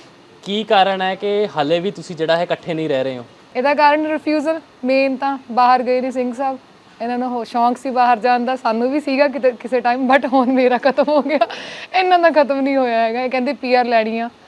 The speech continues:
Speaker 2: ਚਲੋ ਹੁੰਦਾ ਵਾ, ਸਟਰਗਲ ਕੀਤਾ ਵਾ, ਸਟੂਡੈਂਟ ਲਾਈਫ ਦੇਖੀ ਹੈ ਨਾ, ਐਕਸਪੀਰੀਅੰਸ ਬਹੁਤ ਜ਼ਿਆਦਾ ਵੱਡਾ ਵਾ ਸਾਡੇ ਕੋਲ, ਤੇ ਉਸ ਚੀਜ਼ ਕਰਕੇ ਗੈਪ ਇਸ਼ੂ ਜ਼ਿਆਦਾ ਹੋ ਗਿਆ। ਹੁਣ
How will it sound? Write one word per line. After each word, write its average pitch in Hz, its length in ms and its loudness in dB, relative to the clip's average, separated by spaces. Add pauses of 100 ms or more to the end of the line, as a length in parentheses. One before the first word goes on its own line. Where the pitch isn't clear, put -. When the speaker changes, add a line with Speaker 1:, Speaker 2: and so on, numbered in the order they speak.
(260)
Speaker 2:
ਚਲੋ 302 200 4
ਹੁੰਦਾ 294 300 4
ਵਾ, 294 120 4
ਸਟਰਗਲ 277 360 0
ਕੀਤਾ 262 300 -2
ਵਾ, 269 120 0
ਸਟੂਡੈਂਟ 254 340 -4
ਲਾਈਫ 247 300 2
ਦੇਖੀ 247 320 -4
ਹੈ 247 40 0
ਨਾ, 302 200 -6
ਐਕਸਪੀਰੀਅੰਸ 247 560 -6
ਬਹੁਤ 240 320 0
ਜ਼ਿਆਦਾ 220 300 2
ਵੱਡਾ 220 280 -2
ਵਾ 220 120 0
ਸਾਡੇ 214 260 -4
ਕੋਲ, 233 180 -4 (640)
ਤੇ 294 200 4
ਉਸ 320 180 4
ਚੀਜ਼ 320 240 -2
ਕਰਕੇ 311 220 6
ਗੈਪ 269 320 6
ਇਸ਼ੂ 294 160 -4
ਜ਼ਿਆਦਾ 269 340 4
ਹੋ 285 140 4
ਗਿਆ। 277 200 4
ਹੁਣ 277 460 -2